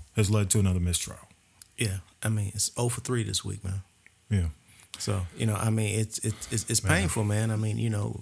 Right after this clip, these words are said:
Speaker 2: you and I, we have kids.
Speaker 1: Yeah.
Speaker 2: And, um, it's, it's one of those things, man. It, it scares the crap out of you, man.
Speaker 1: It's hard to explain.
Speaker 2: Did you see
Speaker 1: It's
Speaker 2: that?
Speaker 1: hard to
Speaker 2: Did you
Speaker 1: explain.
Speaker 2: see that kid?
Speaker 1: 'Cause I get questioned about it, you know, from, from millennials. Like,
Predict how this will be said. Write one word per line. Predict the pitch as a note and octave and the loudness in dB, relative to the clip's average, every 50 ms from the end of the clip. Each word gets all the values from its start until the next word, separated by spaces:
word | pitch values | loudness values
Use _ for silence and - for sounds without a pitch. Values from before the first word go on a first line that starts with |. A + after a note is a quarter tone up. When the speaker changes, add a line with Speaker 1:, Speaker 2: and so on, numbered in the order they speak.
| A2 - - | -12 -8 0
Speaker 2:
you | A#2+ B2 C3+ C3+ | 2 4 4 4
and | C3 C3 | 4 2
I, | B2+ B2 B2 B2 | 2 2 2 0
we | B2 A#2 A#2 | 0 0 0
have | A#2+ A2+ A2+ A2 - | 2 0 -2 -2 -2
kids. | - A#2+ A#2 A2+ A#2+ A#2+ B2 - - - - - | -2 0 0 0 -2 -2 0 0 -2 -2 -2 0
Speaker 1:
Yeah. | - A2 G2+ F#2+ E2+ D#2 - - - - _ - | 4 4 6 6 4 0 -4 -14 -20 -20 _ -4
Speaker 2:
And, | - G#2+ G#2 G2+ G2 - | -2 -2 -2 -2 -2 -4
um, | - G#2+ G#2 G2+ G2+ G2+ G2 G2+ G2+ _ _ _ _ _ - | -4 -4 -2 -2 -4 -4 -6 -8 -10 _ _ _ _ _ -2
it's, | G#2+ G#2 G2 - - - - - | -2 -2 0 2 2 2 2 2
it's | - A2 G#2 - | 0 -2 -2 0
one | B2 B2 B2 | 0 0 0
of | A#2 | 2
those | A#2 A2+ G#2+ - | 0 2 0 0
things, | - B2+ C3 C#3 C3+ A#2 - | 0 -2 -4 -2 -2 -2 -2
man. | A2+ A2+ A#2 A#2+ B2 | -2 -4 -4 -4 -4
It, | B2 A#2+ A#2 A2+ A2 - | -4 -4 -4 -6 -4 -2
it | A2+ | 0
scares | G#2+ - - - C3 C3+ C3+ C3 - | 4 4 4 4 4 0 2 0 -2
the | - | -2
crap | - - C#3+ D#3+ F3 - | -2 -2 -2 -2 -2 -4
out | - - - | -4 -4 -2
of | - | -2
you, | - - | -4 -4
man. | G2+ G2+ G#2 A#2+ A#2+ - - - | -4 -4 -4 -6 -6 -10 -6 4
Speaker 1:
It's | - - | 6 8
hard | - A#3 A#3+ A#3 G3+ | 8 8 6 6 4
to | F#3 | 6
explain. | - - - D#3+ C#3+ A#2 E2+ - - - - - - - | 6 6 4 4 0 -2 -2 -4 -6 -14 -16 -18 -12 -2
Speaker 2:
Did | - C3 B2 F3+ | -2 -2 0 4
you | G#3+ | 6
see | - - B3 | 8 8 8
Speaker 1:
It's | A3+ G#3 F3 | 10 10 10
Speaker 2:
that? | E3 | 10
Speaker 1:
hard | E3 D#3 D3+ C3+ | 10 8 6 6
to | C#3+ | 4
Speaker 2:
Did | A#2 - | 4 4
you | D#3 | 4
Speaker 1:
explain. | D3+ C3 A2 G2 | 6 6 6 6
Speaker 2:
see | - A3+ | 6 6
that | G#3 G3+ F3+ D#3 - | 6 6 4 4 4
kid? | - - F3 | 0 4 6
Speaker 1:
'Cause | D#3+ A2+ C3+ | 6 8 8
I | D#3 | 8
get | E3 E3 D#3 B2 | 8 8 4 4
questioned | - - C3 A2+ - - A#2 G#2+ | 4 2 2 2 4 2 2 2
about | G#2 G2 A2 G#2+ G#2 G2 | 4 4 4 4 4 2
it, | G2 - | 0 0
you | A#2 G#2+ | 2 4
know, | G#2+ G#2 G2 | 4 4 2
from, | F#2 - A2 G2+ F#2+ | 2 2 2 2 2
from | G2 - - G#2+ F#2+ F#2+ | 0 0 0 0 2 2
millennials. | G2 G#2+ D3+ G3 G3 C#3 A2 G#2+ G2 | 0 0 0 0 0 2 2 2 2
Like, | A2+ A#2 A2 G#2+ - | 2 2 2 0 -2